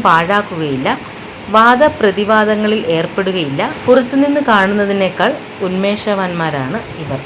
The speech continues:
നല്ല ആശയങ്ങളും പദ്ധതികളും മനസ്സിലുള്ളവരാണ്. പക്ഷേ പുറത്തു പറയാൻ സാധിക്കാത്തതിൽ വിഷമമുണ്ട്.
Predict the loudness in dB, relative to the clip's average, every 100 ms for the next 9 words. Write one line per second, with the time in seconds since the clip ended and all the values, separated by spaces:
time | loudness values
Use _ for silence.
0 | -14 -16 -16 -16 -12 0 2 4 2 4
1 | 2 2 2 4 4 2 2 -2 -2 0
2 | 2 2 2 0 -2 -2 -2 0 -2 -2
3 | -4 -6 -8 -8 -8 -6 -6 -2 0 0
4 | 0 2 2 2 -2 -2 -2 -2 -2 -4
5 | -2 -2 -4 -6 -6 -10 -6 -6 -4 -4
6 | -6